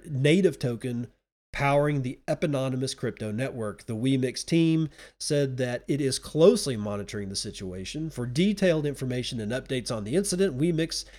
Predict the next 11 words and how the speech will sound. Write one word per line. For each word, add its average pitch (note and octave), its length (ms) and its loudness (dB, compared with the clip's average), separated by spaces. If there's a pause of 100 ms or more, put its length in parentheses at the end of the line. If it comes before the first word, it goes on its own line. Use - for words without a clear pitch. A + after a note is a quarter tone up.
(160)
asked C#3+ 300 -2
to C3+ 80 -6
refer B2+ 340 -2
to C3 100 -4
the A2+ 140 -6
official D3 480 -2
announcement C3 600 -4 (200)
made A#2 260 -4
by B2+ 200 -2
G A#2 240 -2
dac. G2 420 -4